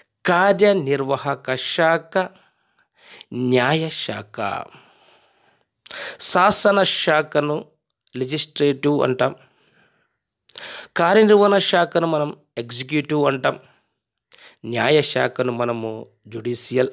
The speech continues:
అంటాం. అనగా ఇక్కడ శాసన శాఖ చట్టాలను రూపొందిస్తుంది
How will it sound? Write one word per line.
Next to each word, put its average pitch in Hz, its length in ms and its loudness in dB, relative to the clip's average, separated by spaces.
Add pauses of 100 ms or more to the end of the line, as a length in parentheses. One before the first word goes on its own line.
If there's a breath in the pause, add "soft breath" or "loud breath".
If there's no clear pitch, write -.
(120)
అంటాం. - 340 -12 (2000 loud breath)
అనగా 208 260 4
ఇక్కడ 190 180 0 (1000 soft breath)
శాసన 214 500 0 (280)
శాఖ 170 300 0 (640)
చట్టాలను 233 680 -2
రూపొందిస్తుంది 147 880 -2